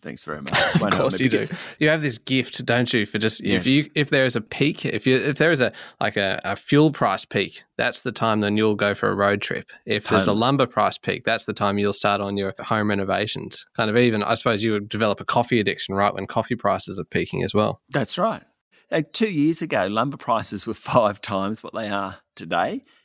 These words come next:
Speaker 1: Two years ago is when we decided to renovate. <laughs> Literally. <laughs> Now,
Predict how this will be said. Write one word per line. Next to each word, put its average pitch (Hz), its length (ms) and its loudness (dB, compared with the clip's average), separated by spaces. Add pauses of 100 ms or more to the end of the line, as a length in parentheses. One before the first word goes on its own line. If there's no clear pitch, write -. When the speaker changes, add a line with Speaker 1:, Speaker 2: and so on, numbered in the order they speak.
(220)
Speaker 1:
Two 214 140 4
years 160 300 4
ago 101 220 -4
is 104 140 -8
when 104 100 -6
we 107 100 -2
decided 90 440 -2
to 82 80 -12
renovate. 92 500 -6 (180)
<laughs> 719 380 2 (800)
Literally. 113 440 2
<laughs> - 40 -2 (1080)
Now, - 120 4